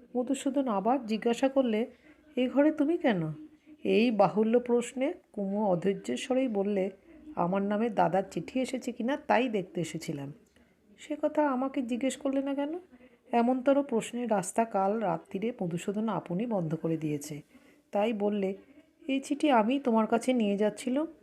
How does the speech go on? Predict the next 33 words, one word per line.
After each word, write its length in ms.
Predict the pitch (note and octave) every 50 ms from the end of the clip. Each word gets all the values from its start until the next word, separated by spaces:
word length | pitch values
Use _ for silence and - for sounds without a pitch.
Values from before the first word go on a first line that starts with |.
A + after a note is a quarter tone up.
| _ _ -
সেজন্য 480 | - - C#4+ D4 C#4+ D#4 D4+ D4 D4
তোমার 280 | D4 C#4 B3 B3 B3 A#3
এখানে 260 | A3 A3+ A#3 A#3 B3
আসবার 320 | A#3 G#3 F3+ F3 G3 G#3
তো 160 | G#3 - A#3 G#3+
দরকার 320 | G3 E3 - - - F3+
ছিল 260 | F3+ - - A3 A#3
না।" 260 | A3 A3 A3+ A3+ - - _ - - - - _ _ _ _ _ _ -
কুমু 240 | - D4 D4+ D#4+ D#4
একটুখানি 500 | C#4+ C4+ C#4 - C4+ C#4 C#4+ C#4+ D#4 D4+
চুপ 200 | - B3+ A3 A3 -
করে 200 | - A3 G#3 G3+
রইল, 340 | E3+ E3 D#3+ D#3 D3+ D#3 D#3 - _ _ _ _ _ _ _ _ _ _ -
মনকে 320 | G#3+ G#3+ G#3+ G#3+ - B3
শান্ত 380 | A#3+ - - G3+ G3 F#3+ F3+ G3+
করে। 300 | G#3 G#3 A3 A3 A#3+ C4
তারপরে 460 | C4 G#3+ F#3+ F#3 F3 F3+ G3 G3+ G#3+
বললে, 460 | G3 F3 F3+ F3 F3+ G3+ G3+ F#3 F#3+ F#3+ - _ _ _ _ _ _ -
"এই 140 | F#3+ F#3+ F#3
চিঠি 280 | - - A3 - C4
তুমি 260 | B3+ - F#3+ F3+ F#3
আমাকে 280 | F#3 F#3 F#3 F#3 - B3
পড়তে 420 | A#3+ - - F3 E3+ - - F#3+
দিতে 300 | F3+ F3+ G3 F#3+ - B3+
ইচ্ছা 380 | C#4+ C4 F#3 - - - - F#3+
করনি, 480 | F#3+ - D#3+ D3 D3 C#3+ C#3+ C#3 C3+ C#3 - - - - - - - - -
সেই 240 | - - C4+ C#4 C4
জন্যে 300 | C4 D4 D4 D4+ D#4+ E4
এই 140 | C4 G3+
চিঠি 300 | E3+ - G#3+ G#3+ - -
আমি 200 | A3 G#3+ A#3 D4+ D#4+ -
পড়ব 320 | - F3+ E3+ D#3+ D3 D3+ D#3
না। 220 | D3 C#3 C#3 C3